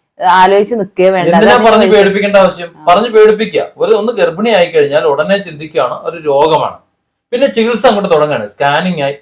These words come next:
Speaker 2: വേണ്ടെന്നല്ല പറയുന്നത് കേട്ടോ.
Speaker 1: അതെ, അതിന്റെ ആവശ്യം ഉണ്ടെങ്കിൽ അതൊക്കെ ചെയ്യണം. അത്
Speaker 2: ചെയ്യാം.
Speaker 1: അതിനോട് നമ്മൾ എതിര് പറയല്ല.
Speaker 2: പക്ഷെ
Speaker 1: പക്ഷെ ആ
Speaker 2: അതിനുവേണ്ടിയാണ് ഗർഭം ധരിക്കുന്നുള്ളൊരു തോന്നൽ.
Speaker 1: അതെ, അതെ.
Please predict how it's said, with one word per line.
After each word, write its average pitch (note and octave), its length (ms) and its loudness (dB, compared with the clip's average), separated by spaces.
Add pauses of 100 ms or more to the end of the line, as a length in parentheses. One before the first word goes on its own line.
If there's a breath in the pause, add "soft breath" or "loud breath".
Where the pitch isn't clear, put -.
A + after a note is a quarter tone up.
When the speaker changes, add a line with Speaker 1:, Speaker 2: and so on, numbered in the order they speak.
(160)
Speaker 2:
വേണ്ടെന്നല്ല A3 520 0
പറയുന്നത് D#3 400 0
കേട്ടോ. G#2 300 -6
Speaker 1:
അതെ, F3 220 0
അതിന്റെ F#3+ 440 2
ആവശ്യം B3 500 4
ഉണ്ടെങ്കിൽ C#4 280 2
അതൊക്കെ B3+ 260 0
ചെയ്യണം. G3+ 420 0
അത് F#3 80 0
Speaker 2:
ചെയ്യാം. F3+ 140 0
Speaker 1:
അതിനോട് G3+ 240 -2
നമ്മൾ A#3 200 -2
എതിര് G#3 360 2
പറയല്ല. F3 400 0
Speaker 2:
പക്ഷെ G#3+ 140 2
Speaker 1:
പക്ഷെ E3+ 160 4
ആ - 20 4
Speaker 2:
അതിനുവേണ്ടിയാണ് B3+ 720 4
ഗർഭം A#3 280 2
ധരിക്കുന്നുള്ളൊരു F#3 580 0
തോന്നൽ. D#3 320 -2
Speaker 1:
അതെ, D#3 280 -8
അതെ. C3+ 180 -12